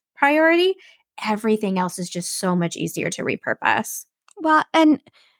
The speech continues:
Speaker 2: so many of us hate social <laughs> media and don't wanna spend every waking moment on it. And when you have these blogs in p-, place that are gonna work for your business long term,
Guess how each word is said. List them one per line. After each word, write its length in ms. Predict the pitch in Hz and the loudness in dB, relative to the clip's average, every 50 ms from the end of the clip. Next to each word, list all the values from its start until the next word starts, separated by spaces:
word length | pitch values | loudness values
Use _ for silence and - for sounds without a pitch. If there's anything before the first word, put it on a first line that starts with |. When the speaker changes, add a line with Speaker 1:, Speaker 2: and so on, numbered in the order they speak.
| _ _ _ _ _ _ _ _ _ _ _ | _ _ _ _ _ _ _ _ _ _ _
Speaker 2:
so 300 | - - - - 320 311 | -6 -4 0 2 4 4
many 220 | 294 285 269 269 269 | 6 6 6 6 4
of 100 | 247 233 | 4 4
us 160 | 220 214 - | 2 0 0
hate 260 | - 208 208 - - | 0 0 0 0 0
social 360 | - 226 214 220 - 214 214 | -2 -2 -2 -2 -2 0 2
<laughs> 0 | |
media 420 | 233 220 202 202 202 208 226 254 269 | 2 2 2 2 -2 -2 0 2 2
and 220 | 285 269 - 247 233 | 2 2 2 0 0
don't 160 | 233 208 - | 0 0 0
wanna 140 | 208 208 208 | 0 0 0
spend 400 | - - - 214 202 208 214 - - | -2 -2 0 2 4 4 4 2 2
every 200 | 190 208 208 202 | 0 0 0 0
waking 320 | 202 196 196 - 214 202 | 0 0 0 0 2 2
moment 280 | 190 190 196 202 - - - | 2 2 2 0 -2 -4 -2
on 200 | 170 175 185 233 | -2 0 2 4
it. 240 | 285 349 370 - - - - - - - - | 4 2 2 0 -6 -12 -20 -20 -20 -6 0
And 260 | - 262 269 269 262 | 2 4 4 6 6
when 160 | 269 277 277 | 6 6 6
you 160 | 277 269 269 254 | 6 6 6 4
have 480 | 208 - - - 220 226 240 269 269 | 2 -2 -4 -4 0 2 2 2 2
these 220 | 262 269 262 247 - | 2 0 0 0 0
blogs 340 | - 214 202 214 208 - | 0 0 2 0 0 -2
in 140 | 233 220 208 | -2 -2 -2
p-, 200 | 202 - - 202 - _ - | -2 -6 -10 -14 -14 _ -6
place 260 | 208 190 202 254 254 | -2 0 0 0 0
that 140 | - 233 226 | 0 -2 -2
are 80 | 220 | 0
gonna 160 | 214 220 214 | 0 0 0
work 280 | 208 208 196 190 202 - | 0 -2 -2 -4 -4 -4
for 120 | - 226 | -2 -2
your 120 | 214 202 202 | -2 -2 0
business 460 | 202 202 202 - - 214 202 196 - | -2 -2 -2 -2 0 -2 -2 -2 -2
long 240 | 202 190 190 190 196 | -2 0 2 2 0
term, 480 | - - 202 202 202 220 247 277 285 | 0 -2 -2 0 2 4 4 4 4